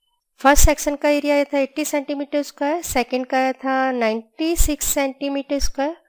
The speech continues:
थर्ड का एटी सेंटीमीटर स्क्वायर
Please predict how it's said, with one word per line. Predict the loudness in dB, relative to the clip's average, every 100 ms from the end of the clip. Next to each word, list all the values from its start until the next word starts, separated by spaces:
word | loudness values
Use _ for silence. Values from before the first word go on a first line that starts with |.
| _ _ _
थर्ड | -2 -2 -2
का | 0 0
एटी | -2 -8 _ -6
सेंटीमीटर | -4 -2 -2 -4 -6 -4 -2
स्क्वायर | 2 2 2 -2 -2